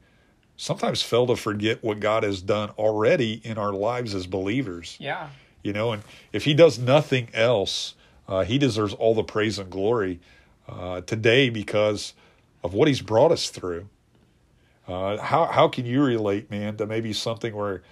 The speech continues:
Speaker 1: God's just set you on pause and said, "Hey, I just want you to reflect on something, uh, where I've brought you from or something I've brought you through, and that's really spoken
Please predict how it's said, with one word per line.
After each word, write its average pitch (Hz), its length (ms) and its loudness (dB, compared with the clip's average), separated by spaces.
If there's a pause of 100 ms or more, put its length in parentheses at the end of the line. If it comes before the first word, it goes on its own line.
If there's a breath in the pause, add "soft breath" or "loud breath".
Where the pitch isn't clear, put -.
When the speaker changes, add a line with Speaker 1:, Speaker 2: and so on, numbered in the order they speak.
(300 soft breath)
Speaker 1:
God's 113 280 2
just - 500 -6
set - 340 0
you 110 220 -4
on 95 180 -6
pause 98 640 -2 (440 soft breath)
and 92 120 -12
said, 95 220 -2
"Hey, 117 120 2
I 131 80 0
just 147 240 -6
want 107 360 -8 (120)
you 117 140 -6
to 107 60 -2
reflect 101 600 -4
on 87 160 -14
something, 92 460 -10 (600 soft breath)
uh, 90 240 -2
where 110 200 2
I've 101 260 2 (180)
brought 113 400 2
you 101 160 -4
from 107 540 -4
or 95 180 -6
something 107 340 -4
I've 95 220 -2
brought 107 220 2
you 98 120 -8
through, 101 520 -2 (320 loud breath)
and 104 80 -6
that's 107 200 -2
really 107 460 0
spoken 101 760 -2